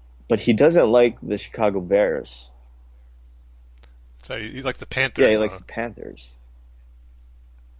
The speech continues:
Speaker 1: I wonder why.
Speaker 2: That's a good question,
Speaker 1: Yeah.
Speaker 2: yeah. Mark has to enlighten us on
Speaker 1: Yeah,
Speaker 2: that,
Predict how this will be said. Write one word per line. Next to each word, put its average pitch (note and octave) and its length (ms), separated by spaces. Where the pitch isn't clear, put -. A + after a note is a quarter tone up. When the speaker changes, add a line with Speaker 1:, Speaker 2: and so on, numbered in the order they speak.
Speaker 1:
I A2+ 40
wonder D3 180
why. B2+ 280
Speaker 2:
That's - 160
a A#2+ 80
good C3 180
question, D3 320
Speaker 1:
Yeah. G2+ 140
Speaker 2:
yeah. F#2 160
Mark D#3 220
has C#3+ 240
to C#3+ 100
enlighten A2 400
us - 160
on - 60
Speaker 1:
Yeah, A2 200
Speaker 2:
that, G#2 160